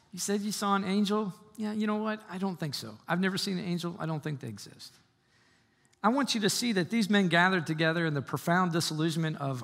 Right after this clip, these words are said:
"our movement is over." They're just as inclined to be skeptical and not believe any of this report about the risen Jesus Christ and angels or any of that. And that's actually in the text. They absolutely rejected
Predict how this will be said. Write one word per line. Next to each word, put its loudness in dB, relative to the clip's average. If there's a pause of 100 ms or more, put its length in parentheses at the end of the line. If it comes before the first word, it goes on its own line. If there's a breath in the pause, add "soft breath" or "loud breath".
"our 0
movement 2
is -4
over." -2
They're -2
just -2
as 0
inclined -4
to -4
be -6
skeptical -8
and -6
not -4
believe 0
any 2
of -2
this -2
report -4 (720 soft breath)
about -4
the -6
risen 0
Jesus -2
Christ -4
and -8
angels -4
or -8
any -4
of -6
that. -6 (160 loud breath)
And -2
that's -2
actually -2
in -4
the -4
text. -12 (2000)
They 2
absolutely 4
rejected 0